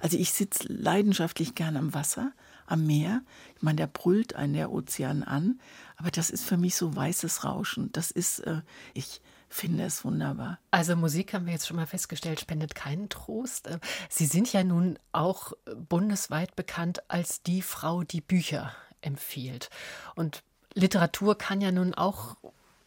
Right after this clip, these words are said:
Speaker 2: viel Trost spenden, finde ich zumindest.
Speaker 1: Ja.
Speaker 2: Wenn wir auf der Schiene noch mal weitergehen, würde das denn funktionieren für Sie, dass Sie dann sagen, "Ich lese"?
Speaker 1: Ich hab mir das ehrlich gesagt noch nicht überlegt, was ich mache, wenn es,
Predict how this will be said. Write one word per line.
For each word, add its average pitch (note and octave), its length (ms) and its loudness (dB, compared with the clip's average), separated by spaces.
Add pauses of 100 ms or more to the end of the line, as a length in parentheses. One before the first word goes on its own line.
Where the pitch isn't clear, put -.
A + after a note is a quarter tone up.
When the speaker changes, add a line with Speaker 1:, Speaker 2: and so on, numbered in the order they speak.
(140)
Speaker 2:
viel F#3 400 6
Trost - 560 -2
spenden, F#3 500 -4
finde E3 320 0
ich - 320 -8
zumindest. A3 580 0
Speaker 1:
Ja. D3+ 140 -2 (260)
Speaker 2:
Wenn E3+ 160 -4
wir E3+ 140 2
auf D3+ 120 -4
der E3 120 2
Schiene F#3 320 0
noch E3+ 180 -2
mal E3 240 0
weitergehen, F3+ 800 -4
würde F3+ 180 0
das - 280 -4
denn G#3 120 -4
funktionieren G#3+ 560 -4
für - 120 -8
Sie, G3+ 160 -4
dass G3+ 160 -6
Sie F3 80 -8
dann F3 140 -4
sagen, E3+ 300 -6
"Ich - 240 -10
lese"? D3+ 420 -6 (1600)
Speaker 1:
Ich F#3+ 160 0
hab - 140 0
mir A3+ 100 8
das - 240 -2 (300)
ehrlich A3 360 2
gesagt G#3 380 2
noch G3 100 6
nicht F#3+ 220 6
überlegt, F#3+ 640 2
was F#3+ 160 0
ich F#3 160 0
mache, F#3 400 2
wenn F#3 220 4
es, - 380 -2